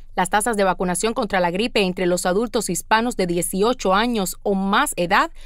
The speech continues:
son del treinta y tres punto uno por ciento. Este número es mayor comparado con el resto de la población. Para aquellos a quienes no les gusten las agujas,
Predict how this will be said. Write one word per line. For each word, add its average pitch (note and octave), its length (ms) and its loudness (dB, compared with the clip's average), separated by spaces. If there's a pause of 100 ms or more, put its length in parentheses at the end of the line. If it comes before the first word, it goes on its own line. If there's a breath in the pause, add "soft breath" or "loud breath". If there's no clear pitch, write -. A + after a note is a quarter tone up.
(100)
son E4 220 0
del E4+ 140 2
treinta A3 280 0
y G3+ 60 2
tres C#4 240 0
punto C#4+ 360 -2
uno C4 240 0
por F3 160 -2
ciento. A3 480 -2 (280 soft breath)
Este G3 220 0
número G#3 280 2
es G#3+ 120 0
mayor G#3 560 2 (200 soft breath)
comparado F3+ 520 0
con F#3 160 0
el F3+ 80 0
resto G#3+ 500 0
de G3+ 160 0
la G#3 120 0
población. D#3+ 680 -4 (580)
Para G#3 160 2
aquellos A#3+ 560 0
a F#3+ 80 -2
quienes F3+ 380 -2
no G#3+ 220 2
les A#3 160 0
gusten A#3+ 360 -2
las F3+ 140 0
agujas, B3 500 0